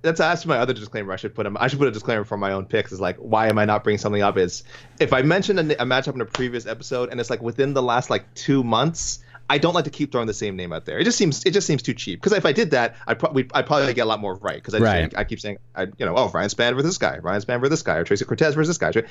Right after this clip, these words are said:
Speaker 1: You know, it's so, so I cannot. But Cortez was a pretty logical pick for either Filo or, or De La Rosa, actually.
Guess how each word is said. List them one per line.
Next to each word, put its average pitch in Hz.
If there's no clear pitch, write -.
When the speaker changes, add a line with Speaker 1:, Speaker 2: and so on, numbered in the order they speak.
Speaker 1:
You 143
know, 143
it's 131
so, 139
so -
I 143
cannot. 156
But 120
Cortez 120
was 113
a 110
pretty 104
logical 95
pick 98
for -
either 113
Filo 104
or, 98
or 95
De 95
La 87
Rosa, 87
actually. 90